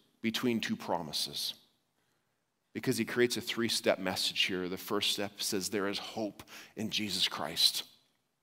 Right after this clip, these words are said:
There is hope in Jesus Christ amidst the pain of life that we will endure. But God loves you, and nothing can ever change that. There's hope in Christ amidst the pain of life.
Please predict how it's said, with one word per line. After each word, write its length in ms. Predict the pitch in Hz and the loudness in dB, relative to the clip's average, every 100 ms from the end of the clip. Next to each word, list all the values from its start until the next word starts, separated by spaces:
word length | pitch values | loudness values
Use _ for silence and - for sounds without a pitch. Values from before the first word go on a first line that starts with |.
| _ _ _ _ _ _ _ _ _ _ | _ _ _ _ _ _ _ _ _ _
There 140 | 107 110 | 2 2
is 80 | |
hope 280 | - 135 - | 4 2 2
in 120 | 117 | 0
Jesus 300 | 110 117 110 | 2 2 2
Christ 360 | 110 110 110 - | 2 4 4 4
amidst 800 | 127 120 120 127 120 110 - - | 0 4 8 8 8 4 2 -4
the 60 | 120 | -6
pain 380 | - 123 113 101 | -4 0 0 0
of 140 | 87 | -2
life 500 | 85 87 78 - - - - _ | -2 -2 -2 -6 -8 -14 -20 _
that 140 | - 90 | -8 -2
we 80 | 107 | -2
will 220 | 90 87 | -2 -4
endure. 340 | 80 87 82 - - _ _ _ _ _ _ _ _ _ _ _ _ - | -6 -8 -8 -12 -18 _ _ _ _ _ _ _ _ _ _ _ _ -8
But 160 | 85 | -2
God 240 | 104 90 87 | 2 2 2
loves 480 | 95 101 90 - | -2 -2 0 -2
you, 240 | 90 90 87 | -2 -4 -4
and 400 | 90 82 90 98 | -8 -6 -4 4
nothing 580 | 117 135 - 101 87 90 - | 4 4 0 -4 -4 -8 -12
can 160 | - 101 | -8 -6
ever 200 | - 78 | -4 -6
change 360 | 78 - 71 71 | -4 -4 -4 -10
that. 280 | - - - - _ _ _ _ _ _ _ _ _ _ _ _ _ _ _ - | -10 -10 -14 -20 _ _ _ _ _ _ _ _ _ _ _ _ _ _ _ -10
There's 180 | 78 | -6
hope 320 | - - 127 123 | -4 0 0 2
in 100 | 110 | -2
Christ 580 | - 90 76 - - - - - - | 0 -4 -2 -4 -6 -12 -20 -14 -4
amidst 300 | 95 82 85 | -2 0 -4
the 60 | |
pain 320 | - - 113 | -6 -2 0
of 160 | 117 90 | 0 0
life. 360 | 73 73 - | -2 -4 -8